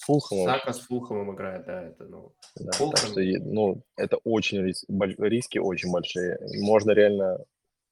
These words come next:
Speaker 1: можно реально получить, когда сделаешь такой трансфер. Я, я против.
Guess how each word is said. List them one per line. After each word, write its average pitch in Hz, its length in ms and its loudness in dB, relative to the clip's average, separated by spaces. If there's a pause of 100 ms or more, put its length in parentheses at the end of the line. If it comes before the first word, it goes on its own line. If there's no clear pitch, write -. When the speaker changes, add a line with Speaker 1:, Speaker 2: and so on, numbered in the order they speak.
(1040)
Speaker 1:
можно 104 240 0
реально 104 260 4
получить, 101 460 -4 (100)
когда 92 180 -4
сделаешь 90 380 -2
такой 92 160 -10
трансфер. 90 360 -8 (120)
Я, 120 220 8
я 127 180 6
против. 107 400 4